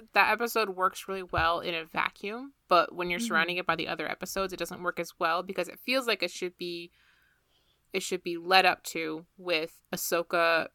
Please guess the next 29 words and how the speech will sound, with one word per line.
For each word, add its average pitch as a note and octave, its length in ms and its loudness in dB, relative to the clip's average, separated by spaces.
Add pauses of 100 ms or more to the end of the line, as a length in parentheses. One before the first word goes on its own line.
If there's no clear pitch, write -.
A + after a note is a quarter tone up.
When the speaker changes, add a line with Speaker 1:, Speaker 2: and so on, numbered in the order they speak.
(120)
Speaker 1:
feeling F3 460 -8
very E3 240 -2
lost E3 720 0
and F3+ 100 -4
like E3+ 160 -6
she - 200 -4
has E3+ 120 0
been F3 140 -12
consumed F3+ 540 -6
with D#3+ 120 -6 (140)
war F3 420 0
and D#3+ 160 -8
revenge E3 720 -6
and D#3 460 -4 (1040)
hunting F3+ 760 -4 (760)
Ezra F#3 420 2
for F#3+ 120 -8
so E3+ 200 -2
long E3+ 280 -2
that - 80 -14
she F#3+ 160 -8
hasn't F3 280 -8
actually F3 280 -8
done E3 180 -6
anything E3 280 -8
she - 220 -12
wants E3+ 240 -8
to A#3+ 100 -6
do C4+ 320 -8